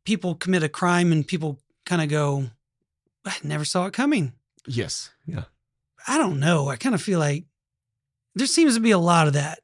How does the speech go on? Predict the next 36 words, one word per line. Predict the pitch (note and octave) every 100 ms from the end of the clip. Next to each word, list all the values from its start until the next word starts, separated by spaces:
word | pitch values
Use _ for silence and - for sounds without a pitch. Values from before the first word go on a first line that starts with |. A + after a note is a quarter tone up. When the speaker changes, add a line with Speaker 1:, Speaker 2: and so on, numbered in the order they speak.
| _
Speaker 1:
you | - F3
know. | D#3 D3+ D3 - _ _ _ _ _ _ _ _ _ _ _ G3+
Lee | A#3+
Harvey | G#3+ A3+ G3 F#3 F#3+
Oswald's | - F3+ D#3+ E3 D3+ D3+
mom's | E3+ E3 D3+ E3
like, | D3+ C#3+ _ _ _ _ _ _ _
"No, | G3 G#3+ B3 C#3 C#3
like, | D3+ D#3+
it | F#3 G#3+ F3
just | G3+ E3+
doesn't | A3 G#3+
make | G#3
any | G#3 F#3
sense. | - G#3 C#3 -
He |
never | F3 F#3
Speaker 2:
Mm-hmm. | F#3
Speaker 1:
would | D#3+
have |
shot | - D3
the | -
president. | D3+ C3+ D#3+ G3
What |
are | F3+
you |
talking | E3 E3+ D3+
about?" | F3 F#3+ -
And | E3 D#3
then, | D3+ D3+ C#3+ - - - -
you | F3+
know, |
this | E3+ -
one | F3
too, | D#3+ A3
his, | F#3 C#3